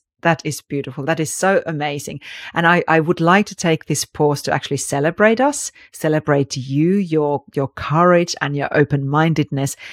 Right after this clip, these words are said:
to really explore sex and sexuality in a new way. And, you know, like today, perhaps Kundalini, what I said about that might be something that it doesn't resonate with you, and that's okay.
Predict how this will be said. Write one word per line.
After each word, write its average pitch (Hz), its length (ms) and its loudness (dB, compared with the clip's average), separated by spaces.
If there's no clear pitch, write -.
to 156 520 4
really 165 720 2
explore 208 800 2
sex - 320 -2
and 151 100 -4
sexuality 147 640 -2
in 160 220 -2
a 151 100 2
new 147 280 -4
way. - 340 -2
And, 311 360 2
you 320 120 -2
know, 233 220 2
like 226 280 2
today, 180 340 0
perhaps 160 580 -4
Kundalini, 185 460 2
what 175 120 4
I 175 80 6
said 170 160 0
about 165 320 2
that 160 260 2
might 147 380 -4
be 160 80 2
something 160 420 0
that 156 200 -2
it - 180 -10
doesn't 151 260 -2
resonate 156 580 0
with 160 220 -2
you, 160 160 0
and 156 100 -2
that's 202 220 -4
okay. 269 460 -2